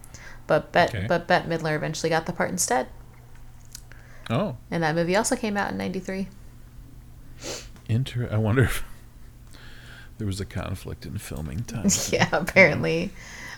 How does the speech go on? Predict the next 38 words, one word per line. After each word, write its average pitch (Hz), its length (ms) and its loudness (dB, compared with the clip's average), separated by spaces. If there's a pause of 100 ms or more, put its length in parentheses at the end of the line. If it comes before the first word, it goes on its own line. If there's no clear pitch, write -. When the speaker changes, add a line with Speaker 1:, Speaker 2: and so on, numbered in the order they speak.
(100)
Speaker 1:
I 170 40 6
wonder 175 200 10
how, 185 80 10
if 175 120 8
she 190 180 8
regrets 165 500 8
choosing 160 480 2
Double 165 320 8
Double 165 320 8
Toil 165 260 10
and 160 140 8
Trouble 165 280 12
over 170 260 12
<laughs> - 0 -
Hocus 254 500 12
Pocus. - 1000 6 (300)
Speaker 2:
I 101 100 -2
don't 107 180 0
know. 127 180 6
She, 107 360 -2 (320)
she 120 300 2
had 107 340 4
the, 104 240 2 (480)
uh, 139 720 4 (100)
<clears throat> - 80 -20
Olsen 117 460 2
twins, 92 440 -2
who 104 120 0
were 101 200 0
a 95 60 -2
hot 117 320 -4
commodity 110 540 0
at - 120 -6
the - 60 -6
Speaker 1:
That's 160 340 2
Speaker 2:
time. 262 240 0
Speaker 1:
true. 180 280 0 (1600)
So, 165 640 0